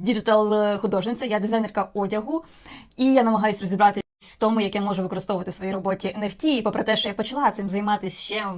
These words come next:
на початку минулого року, я просто загрузла в купі незрозумілих термінів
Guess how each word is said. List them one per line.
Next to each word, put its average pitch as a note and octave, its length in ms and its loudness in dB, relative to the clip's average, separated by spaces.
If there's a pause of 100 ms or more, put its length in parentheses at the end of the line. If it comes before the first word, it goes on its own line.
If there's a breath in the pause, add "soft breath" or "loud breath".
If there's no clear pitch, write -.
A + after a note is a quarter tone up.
(320)
на F3+ 100 -8
початку F#3 380 -6
минулого F#3+ 380 -2
року, G#3+ 380 2 (280 loud breath)
я A3 100 2
просто A3 260 0
загрузла G3 580 -2
в F#3+ 60 -12
купі - 200 -6
незрозумілих F#3 720 -4
термінів F#3+ 760 0